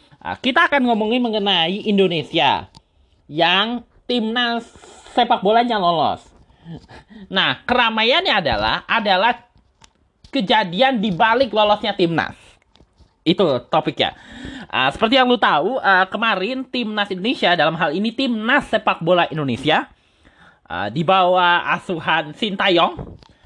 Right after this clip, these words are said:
ah, memastikan diri, ah, untuk lolos ke fase,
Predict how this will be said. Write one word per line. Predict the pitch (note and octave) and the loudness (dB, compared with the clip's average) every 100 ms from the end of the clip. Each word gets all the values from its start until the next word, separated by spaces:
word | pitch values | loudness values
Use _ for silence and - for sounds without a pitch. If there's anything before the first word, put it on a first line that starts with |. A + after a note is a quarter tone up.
| _ _ | _ _
ah, | - G2+ D2+ _ | -14 -12 -12 _
memastikan | C3+ G3+ C#4 C#4 C4 C4+ A3+ B3 | -4 0 2 0 0 -2 0 0
diri, | A#3 A#3 A3+ C#4 C#4+ D4 - _ _ - | 2 2 2 2 0 -4 -8 _ _ -12
ah, | - E2+ D#2 F2 - _ _ _ - | -8 -6 -8 -12 -20 _ _ _ -6
untuk | A3 A#3 G#3+ C#4 - | -2 0 2 0 0
lolos | F#3+ D#4 D#4 B3+ - - | 2 4 2 0 -6 -8
ke | C#4 C#4 C#4+ C#4+ _ _ _ _ _ _ _ _ _ _ _ | 0 0 0 -4 _ _ _ _ _ _ _ _ _ _ _
fase, | - A#3+ A#3 - - B3+ | -2 0 0 -2 0 4